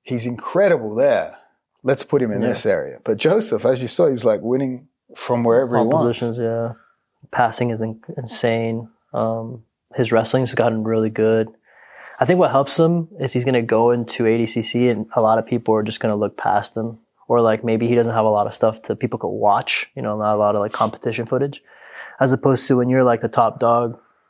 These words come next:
Speaker 2: people have been studying you and stuff, you know? So I feel like, yeah, he's gonna make a splash, uh, this year for sure at seventy-seven.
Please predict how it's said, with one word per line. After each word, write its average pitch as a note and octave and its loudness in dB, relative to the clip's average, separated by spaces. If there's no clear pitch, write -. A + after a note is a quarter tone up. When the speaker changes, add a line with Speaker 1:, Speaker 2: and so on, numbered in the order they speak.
Speaker 2:
people A#2+ 0
have A2 2
been G2+ -8
studying A2+ 0
you A2+ -4
and A2 -4
stuff, A2 -2
you A2 -4
know? A2+ 0
So A#2 0
I A2+ 2
feel D3+ 2
like, C3+ 2
yeah, B2+ 4
he's A#2 0
gonna C3+ 0
make A#2 0
a A#2+ -4
splash, A2+ 0
uh, G#2+ -2
this - -8
year A#2+ -4
for - -10
sure A2 -4
at A2 -8
seventy-seven. A2 -6